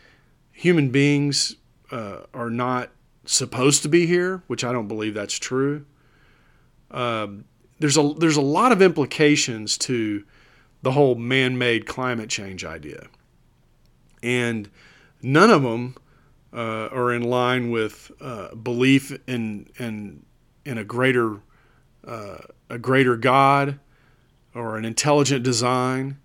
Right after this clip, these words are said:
you know, however you want to look at that. So, you know, I, I just, I just think that lacks a level of humility,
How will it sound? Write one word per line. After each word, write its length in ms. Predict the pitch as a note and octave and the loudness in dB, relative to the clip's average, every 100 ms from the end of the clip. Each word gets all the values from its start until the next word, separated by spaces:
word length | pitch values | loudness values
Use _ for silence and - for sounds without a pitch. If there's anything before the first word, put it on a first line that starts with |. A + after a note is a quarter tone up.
| _ - | _ -14
you 80 | |
know, 100 | G#2+ | -12
however 320 | G#2 B2 B2+ B2 | -4 0 0 0
you 100 | B2+ | -2
want 140 | A#2 | -2
to 40 | |
look 180 | A2+ B2 | -2 -4
at 100 | B2+ | -4
that. 320 | C#3 C#3 C#3 - _ _ _ _ - _ _ _ _ _ _ _ | -4 -4 -6 -10 _ _ _ _ -20 _ _ _ _ _ _ _
So, 580 | - - D3 C3 B2 A2+ - | -2 4 4 4 0 -4 -6
you 100 | C#3 | -2
know, 100 | B2 | 2
I, 260 | D3+ D3+ | 2 2
I 40 | D#3 | 2
just, 440 | D#3+ D3 - - _ _ | 2 0 -2 -10 _ _
I 140 | B2+ D3+ | -2 0
just 200 | D#3 - | 0 0
think 240 | C3 A2+ | -4 -4
that 260 | A#2+ G#2+ - _ _ _ _ _ B2 | -6 -6 -12 _ _ _ _ _ -8
lacks 540 | A#2+ B2 A#2+ - - | -2 0 0 -2 -4
a 80 | B2+ | -4
level 340 | A#2 A#2+ A2 G#2+ | -6 -6 -6 -10
of 100 | - | -8
humility, 720 | B2 A#2+ B2 A#2 A#2 A2 | -6 -2 -2 -2 -4 -6